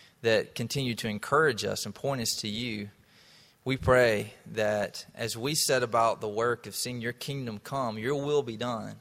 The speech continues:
on earth as it is in heaven, that you would guard us from discouragement, that you would help us to see, um, that some significant things happen in the waiting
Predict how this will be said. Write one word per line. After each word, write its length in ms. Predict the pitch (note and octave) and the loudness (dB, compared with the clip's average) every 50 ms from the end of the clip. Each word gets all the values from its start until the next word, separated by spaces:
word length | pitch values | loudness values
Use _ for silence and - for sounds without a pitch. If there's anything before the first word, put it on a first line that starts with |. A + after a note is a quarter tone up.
| - - | -12 -8
on 180 | A2+ A#2 A#2 A#2+ | -6 -4 0 2
earth 320 | B2 C3 C3+ C3+ C3 - | 2 2 2 0 -2 -4
as 160 | A2 A2+ - | -4 -4 -4
it 100 | A#2 A2+ | -6 -6
is 160 | A#2 A#2 G#2+ | -6 -6 -6
in 120 | A2+ G#2+ G#2+ | -8 -8 -4
heaven, 420 | A2 A2+ A2+ A#2 G#2+ G#2+ G#2+ G2+ - _ - - - - - - - - - _ _ | -2 0 0 0 -2 -4 -10 -14 -16 _ -20 -20 -20 -20 -20 -20 -20 -20 -20 _ _
that 100 | - A#2 | -8 -6
you 140 | A#2+ B2+ C#3+ | -4 -4 -4
would 80 | B2+ | -2
guard 240 | G#2 A#2+ A#2 A#2+ B2 | 0 2 4 4 4
us 80 | A#2+ - | 2 -2
from 200 | - - A2 G#2 | -8 -8 -10 -8
discouragement, 760 | G2+ G2+ - - - A2 A#2 A#2 A2+ G#2+ - - G#2+ G2+ G2+ - - - _ _ _ _ _ _ - | -8 -8 -8 -6 -2 -2 0 0 -2 -4 -6 -12 -14 -16 -16 -20 -20 -20 _ _ _ _ _ _ -12
that 120 | - A2+ | -10 -10
you 180 | A2+ A#2+ B2+ B2+ | -8 -6 -4 -2
would 80 | A#2+ A2 | -2 0
help 240 | B2+ B2 A2+ - | 0 0 0 0
us 140 | B2+ A#2+ A2+ - - | -2 -2 -2 -4 -6
to 80 | - A#2 | -4 -2
see, 680 | - - - - C#3 C3+ D3 C3+ A#2+ A2 G#2+ G#2 G#2 - _ _ - _ _ _ _ _ - | 0 0 0 0 -2 -2 -4 -4 -4 -4 -6 -8 -12 -16 _ _ -20 _ _ _ _ _ -12
um, 300 | A2+ A2 G#2+ G#2 G2+ G#2+ | -10 -8 -6 -6 -8 -6
that 200 | G#2+ A2+ A#2+ - - - _ - | -4 -4 -4 -4 -4 -8 _ -12
some 260 | - - B2 A#2+ A2+ | -10 -8 -8 -8 -8
significant 1000 | A2+ - - - G#2+ A2 A2+ A2 A2+ C3+ E3+ G3+ - D#3+ C3 - - A#2 - - | -6 -6 -6 -6 -8 -8 -8 -4 0 0 0 0 -2 -4 -6 -6 -8 -14 -16 -14
things 380 | - - B2+ B2 A#2 A2 - | -10 -8 -8 -6 -6 -6 -4
happen 420 | - A#2+ A2+ A2 - - G2+ G2+ F#2+ - _ _ _ _ _ _ _ - | 0 0 0 0 -2 -8 -14 -16 -16 -18 _ _ _ _ _ _ _ -14
in 120 | - A2 G#2+ | -10 -8 -6
the 100 | G2+ G2 | -4 -2
waiting 420 | F#2+ G#2+ A2 A2+ G#2+ G#2+ G#2 G2+ | 2 2 2 2 0 -4 -8 -12